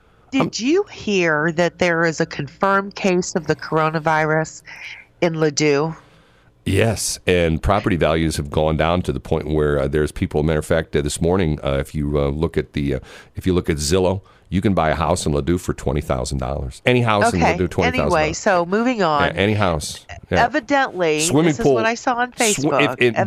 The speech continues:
Speaker 1: Evidently, the confirmed case of the little girl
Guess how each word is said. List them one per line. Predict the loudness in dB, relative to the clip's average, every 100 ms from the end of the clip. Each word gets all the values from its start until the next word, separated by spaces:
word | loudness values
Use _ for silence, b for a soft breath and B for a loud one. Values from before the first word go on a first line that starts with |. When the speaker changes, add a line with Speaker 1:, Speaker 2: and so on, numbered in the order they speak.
| 2
Speaker 1:
Evidently, | 2 0 0 0 0 0 -4 B B _
the | 0 2 2 0 0 -2 -4 -8 -20 _ -4
confirmed | -2 -2 -6 0 2 2 0 -4 -14 -14 -4
case | 0 0 -2 -6 -16 -18 _ B B B B B
of | 0 0
the | -2
little | -2 -2
girl | 0 0 2 2 -2